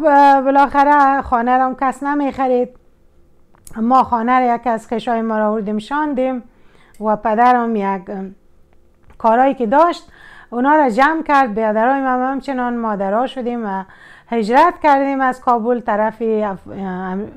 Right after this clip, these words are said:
پاکستان. وقتی ما در پاکستان، در، اه، مرز پاکستان رسیدیم که بسیاری افغانا را ما ملاقات کردیم که افغانا اونجا بود و کلگی میگفت: «ما قاچاقبر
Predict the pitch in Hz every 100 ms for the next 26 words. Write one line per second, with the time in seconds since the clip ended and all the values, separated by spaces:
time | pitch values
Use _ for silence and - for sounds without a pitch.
0 | 214 196 220 185 - 208 165 - - -
1 | - - - - - - 233 311 349 359
2 | 349 330 311 311 294 277 - 294 285 247
3 | 240 233 226 208 214 214 208 208 214 269
4 | 294 247 254 226 233 - 277 269 240 240
5 | 285 285 269 269 254 - - - - -
6 | 247 208 247 - 349 349 320 247 240 233
7 | 240 269 285 277 262 240 233 233 220 208
8 | 202 285 302 302 262 220 247 233 196 -
9 | 202 233 254 233 226 208 240 - - -
10 | - - 233 240 320 320 294 294 294 269
11 | 269 233 247 240 247 240 226 226 208 202
12 | 254 269 247 240